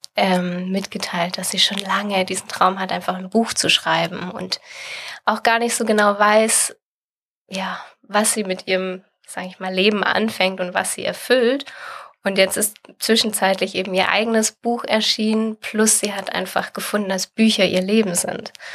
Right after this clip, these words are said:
Und ich ihr damals bei der Coaching-Reise eben auch schon durch Fragen und durch die Zeit, die sie sich da genommen hat, um drüber nachzudenken, was sie denn wirklich will, dass sie da eben auch weitergegangen, äh, weitergekommen ist. Und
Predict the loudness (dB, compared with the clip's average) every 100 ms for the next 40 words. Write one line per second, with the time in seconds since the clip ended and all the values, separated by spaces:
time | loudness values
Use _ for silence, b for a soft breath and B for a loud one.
0 | B B B B -10 -4 -4 -2 -2 2
1 | 4 4 2 2 2 2 2 0 -2 -2
2 | -2 -2 -4 -6 -2 0 0 -2 -2 -6
3 | -8 -14 _ -4 0 0 -2 _ -16 -10
4 | -2 2 4 4 0 -4 -8 -12 -4 -2
5 | -2 0 0 -2 -8 -2 2 2 0 -6
6 | -6 -6 -6 -2 0 0 0 0 -2 -6
7 | -4 -6 -8 -12 -12 -2 0 2 0 -2
8 | -2 -2 -4 -6 -6 -6 -2 -4 -4 -8
9 | -10 -8 -2 -2 -2 B B B B _
10 | 0 0 0 -6 _ -6 -2 2 4 2
11 | -2 -2 -2 -2 -2 -2 -4 -6 -4 -4
12 | -4 -10 -4 -2 2 0 2 -2 -4 -4
13 | 2 2 2 -2 -6 -4 -4 -4 -4